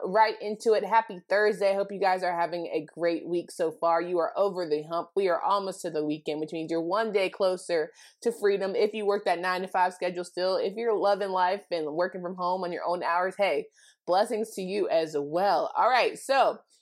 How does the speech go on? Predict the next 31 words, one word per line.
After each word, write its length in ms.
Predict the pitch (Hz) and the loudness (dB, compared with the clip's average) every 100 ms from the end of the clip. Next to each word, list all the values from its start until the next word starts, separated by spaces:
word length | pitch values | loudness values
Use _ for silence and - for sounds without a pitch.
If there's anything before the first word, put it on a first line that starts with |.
| - | -4
if 220 | 233 330 | 0 0
you 160 | 285 294 | 0 2
had 320 | 294 247 240 | 6 6 6
all 240 | - 208 233 | 6 4 4
your 160 | 240 | 0
meetings 380 | 240 220 220 196 | -2 0 0 0
done, 260 | 185 196 214 | 0 0 0
and 120 | 190 | -2
I'm 120 | 170 | -2
sure 280 | 165 202 202 | -2 0 2
by 180 | 185 170 | 2 2
four 240 | 208 196 | 2 2
o'clock 320 | 196 208 196 202 | 2 2 0 -2
you 100 | 196 | -4
were 120 | 180 | -4
sitting 340 | - 190 196 | -2 -4 0
up 80 | 196 - | -2 -2
on 140 | 180 | -2
that 220 | 185 170 | -2 -2
T 180 | - 190 | -6 -6
V, 120 | 190 | -6
turning 340 | - 214 214 208 | -6 -4 -2 -2
on 160 | 196 | -2
E 180 | - 175 | 0 0
S 160 | 180 180 | 0 -4
P 240 | 180 156 156 | -6 -2 -2
N, 140 | 170 - - _ 196 | -4 -12 -20 _ -2
gearing 360 | 214 220 220 | 0 2 0
up 260 | 160 180 - - | 2 0 -2 -4
for 220 | 185 160 | 0 0
another 680 | 170 170 175 175 196 170 | 0 -2 -2 0 0 -2